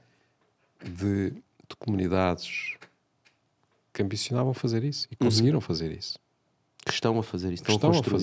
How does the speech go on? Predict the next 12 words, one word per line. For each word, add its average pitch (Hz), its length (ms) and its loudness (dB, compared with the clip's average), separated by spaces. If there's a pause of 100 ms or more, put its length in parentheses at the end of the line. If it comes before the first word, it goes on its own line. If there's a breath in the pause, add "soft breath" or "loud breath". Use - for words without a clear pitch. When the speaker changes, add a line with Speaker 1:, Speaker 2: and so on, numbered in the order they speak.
(120)
Speaker 1:
fazer 80 100 -6
Speaker 2:
isso. - 240 -10
Speaker 1:
isso. - 80 -18 (240)
Alguns 101 300 2
já 131 120 2
construíram. 107 680 -4 (200)
Portanto, - 280 -10
tens 92 200 -4
exemplos 92 420 -4
concretos - 720 -4 (880 soft breath)
de 87 120 -4
gente, 95 540 -2